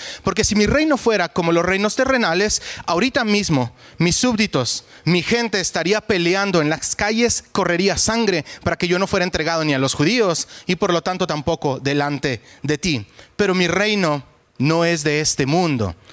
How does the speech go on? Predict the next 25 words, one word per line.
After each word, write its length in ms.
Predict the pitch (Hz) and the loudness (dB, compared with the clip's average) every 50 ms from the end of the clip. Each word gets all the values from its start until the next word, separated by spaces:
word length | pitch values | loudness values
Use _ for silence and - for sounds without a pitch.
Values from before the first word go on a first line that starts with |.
| - - - _ - | -20 -20 -18 _ -4
Mi 120 | 143 151 151 | -2 0 0
reino 460 | 143 160 175 185 185 170 156 147 139 | 2 0 0 0 0 0 0 0 0
no 220 | 143 156 160 160 | 2 2 2 2
es 280 | 160 185 202 196 - - | 2 2 0 0 -2 -2
terrenal. 520 | 196 165 143 135 123 120 104 101 101 90 - - - - - - _ | -2 -2 0 0 0 0 -2 -2 -4 -6 -10 -14 -20 -20 -20 -12 _
A 80 | - 190 | -4 -2
lo 140 | 202 208 196 | -2 -2 0
cual 260 | - 233 254 262 269 | 0 0 0 0 -2
Pilato, 880 | - - 254 220 190 196 226 269 254 - - 202 202 214 214 185 - _ _ _ - | -2 -2 0 0 2 2 2 0 0 0 0 2 2 0 -2 -4 -10 _ _ _ -8
ya 180 | 180 156 190 | -4 -4 -2
relajado, 500 | 208 226 233 214 202 - 226 220 226 220 | 0 0 0 -2 -2 -2 -2 0 0 2
le 100 | 214 202 | 2 2
dice, 260 | 208 190 180 165 147 143 | 2 2 0 0 -2 -2
"Eh, 260 | 170 202 160 131 151 - - - | -2 -4 -4 -6 -10 -10 -4 -2
¿entonces 400 | 143 139 - 165 165 175 170 185 | -2 0 0 0 0 0 -2 -2
eres 180 | 180 180 - | -2 -4 -2
tu 80 | - 202 | -4 -4
rey?". 260 | 196 - 226 233 247 _ _ - - - - - - - - - - - - - - | -2 -2 -4 -4 -6 _ _ -20 -20 -20 -20 -20 -20 -20 -20 -20 -20 -20 -18 -8 -4
Es-, 220 | 165 170 175 - - _ _ _ _ - - - _ _ - | -2 -2 -2 -4 -10 _ _ _ _ -20 -20 -20 _ _ -4
estás 300 | - 151 - - 170 175 | -4 -2 0 0 0 0
deschavetado. 720 | 185 196 - 208 196 185 185 180 - 233 226 202 180 139 98 82 - - - - | 0 0 2 2 2 0 0 0 0 0 0 0 0 -2 -2 -6 -10 -12 -10 -4
Solamente 480 | - - 208 214 214 214 214 180 220 | -2 0 2 2 2 2 0 0 0
existe 420 | 202 - - 254 240 - - 226 196 | 0 0 0 0 0 0 2 2 4
una 220 | 196 214 220 208 | 4 2 2 0
cosa. 460 | - - 180 160 143 - 143 117 - | 0 0 0 0 0 0 -2 -4 -6